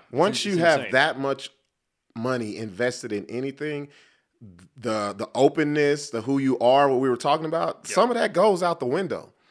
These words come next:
Speaker 2: Yep.
Speaker 1: Um, what Rogan, so I had to check myself on Rogan, all right?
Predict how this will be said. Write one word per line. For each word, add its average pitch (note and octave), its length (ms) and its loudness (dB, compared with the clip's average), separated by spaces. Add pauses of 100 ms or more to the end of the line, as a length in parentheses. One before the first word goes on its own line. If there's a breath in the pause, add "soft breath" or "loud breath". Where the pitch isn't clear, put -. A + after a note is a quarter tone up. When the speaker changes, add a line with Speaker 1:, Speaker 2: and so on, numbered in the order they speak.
Speaker 2:
Yep. - 300 -12
Speaker 1:
Um, B2+ 480 0
what C3 340 4
Rogan, E3 480 2
so D#3+ 160 0
I G#3 80 4
had G#3+ 140 0
to C#3 80 -2
check C#3 260 -2
myself A#2+ 460 -2
on G2 120 -6
Rogan, F2 300 -8 (240)
all A2 80 -2
right? G#2+ 220 -2